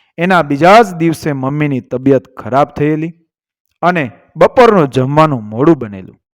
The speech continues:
પપ્પાએ રોટલી બનાવતી મમ્મીના હાથમાંથી વેલણ લઈને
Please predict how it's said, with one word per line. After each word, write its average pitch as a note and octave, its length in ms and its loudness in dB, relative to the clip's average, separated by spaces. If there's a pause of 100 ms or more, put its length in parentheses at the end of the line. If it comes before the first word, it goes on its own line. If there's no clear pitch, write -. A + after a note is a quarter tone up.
(680)
પપ્પાએ F3+ 460 4
રોટલી F3 440 2
બનાવતી D#3 580 0
મમ્મીના C#3 600 -4 (880)
હાથમાંથી F3+ 720 2
વેલણ D3 440 2
લઈને C#3+ 360 0